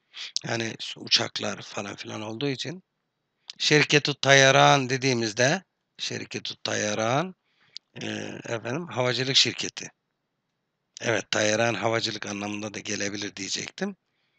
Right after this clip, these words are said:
Gassa, yakussu, gassun. E,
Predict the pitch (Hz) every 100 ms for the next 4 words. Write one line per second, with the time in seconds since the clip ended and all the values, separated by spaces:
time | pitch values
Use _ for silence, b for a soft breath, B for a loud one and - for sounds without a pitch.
0 | _ _ _ _ _ _ _ _ _ _
1 | _ b b b - 196 220 - - 180
2 | 185 214 151 160 196 190 - - 151 156
3 | 175 214 185 151 156 - - 139 160 185
4 | _ _ _ _ _ _ _ _ _ _
5 | _ _ _ _ _ _ _ _ _ _
6 | _ _ _ _ _ _ _ _ _ -
7 | - 110 104